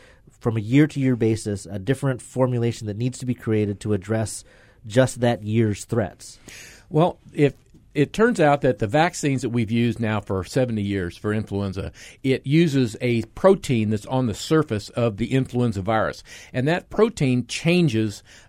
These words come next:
Speaker 2: very quickly, actually, and it can change because flu isn't very good at making copies of itself. And when it grows, when it reproduces,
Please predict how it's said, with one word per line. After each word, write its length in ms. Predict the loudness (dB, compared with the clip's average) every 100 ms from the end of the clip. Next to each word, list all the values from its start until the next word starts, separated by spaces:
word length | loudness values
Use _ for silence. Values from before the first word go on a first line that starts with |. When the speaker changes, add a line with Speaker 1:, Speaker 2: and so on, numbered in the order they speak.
| -2
Speaker 2:
very 360 | 4 6 6
quickly, 520 | 2 2 2 2 -2 -2
actually, 560 | -4 -4 -4 -2 -2
and 80 | -2
it 120 | -2
can 160 | -4 -4
change 360 | 0 -2 -2
because 300 | -4 -2 -2
flu 380 | -2 -2 0 6
isn't 260 | 6 6 4
very 180 | 2 4
good 200 | 4 4
at 80 |
making 260 | 2 -2 -2
copies 380 | 0 -2 0 -4
of 80 | -6
itself. 400 | -6 -4 -4 -2
And 100 | -2
when 100 | -2
it 120 | -2
grows, 520 | 0 4 4 4 0
when 140 | -4
it 80 | 2
reproduces, 640 | 2 2 4 4 4 -2